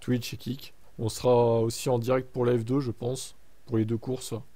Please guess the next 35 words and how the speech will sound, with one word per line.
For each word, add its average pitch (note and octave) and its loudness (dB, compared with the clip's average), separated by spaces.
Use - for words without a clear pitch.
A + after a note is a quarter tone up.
Et A#2 -4
pourquoi - -4
pas F#3+ -2
pour D#3 -2
les C3 2
qualifs, A#2+ 0
faut - -10
voir. G2+ -4
Il - -18
pourrait G#2+ 2
y A2 4
avoir A#2 4
de A#2+ -2
l'action A#2+ -2
sur - -16
cette - -8
piste - -10
d'Arabie G#2+ -2
Saoudite. G#2+ -8
Voilà, D#3+ 10
qu'avez-vous D3 4
pensé D#3 0
de D3 -8
ce - -2
Grand C#3 2
Prix D3 0
de C3 -4
Bahreïn ? C3+ 4
Un A#2 2
peu C3+ -2
décevant, D3+ 0
non ? D3+ 0
Même B2 0
beaucoup D3 -4
décevant. A#2 0